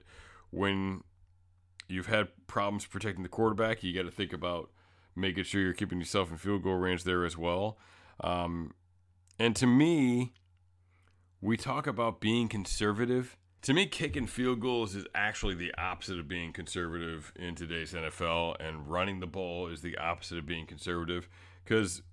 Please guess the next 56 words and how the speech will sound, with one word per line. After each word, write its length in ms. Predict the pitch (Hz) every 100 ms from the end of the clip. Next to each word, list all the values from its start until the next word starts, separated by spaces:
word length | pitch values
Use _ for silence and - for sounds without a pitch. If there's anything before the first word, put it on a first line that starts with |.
| -
w-, 220 | 92 98 -
that's, 220 | 131 131 -
that's 200 | 127 147
the 60 | 170
stuff 180 | 170
you 60 | 147
take 220 | 127 101
heat 160 | 123 135
for. 320 | - 65 - - -
You 80 | 98
know, 120 | 104
<laughs> 20 |
and 120 | 104 -
like, 340 | 160 143 165 - - - -
y-, 120 | 117
like, 180 | 107 98
you 80 | 113
go 260 | 98 131 131
for 220 | 135 123
it 80 | 120
on 80 |
fourth 320 | 104 117 120 -
down, 300 | 117 117 104
like, 160 | 92
people 220 | 120 113
are 100 | 107
just 220 | 95 95 101
on 220 | 104 90
board 240 | 92 101
with 140 | 87 80
it 80 |
right 160 | 85 87
away, 240 | 85 87
I 40 | 82
feel 220 | 85 82
like. 260 | 80 80 101
You, 160 | 98 - - - -
you, 340 | 92 107 107 98
um, 360 | 90 90 82 - - - - - - - - -
you're 140 | 92
throwing 340 | 87 113 120 113
the 60 |
ball, 420 | 87 110 107 92
like, 200 | 87 85
people 260 | - 98 104
are 140 | 98
on 160 | 101 92
board 220 | 92 101
with 100 | 90
that 180 | 92 87
stuff 260 | - 90 82
for 60 |
the 80 | 87
most 240 | 85 82 -
part. 280 | 82 73 - - - -
Uh, 500 | - 85 85 82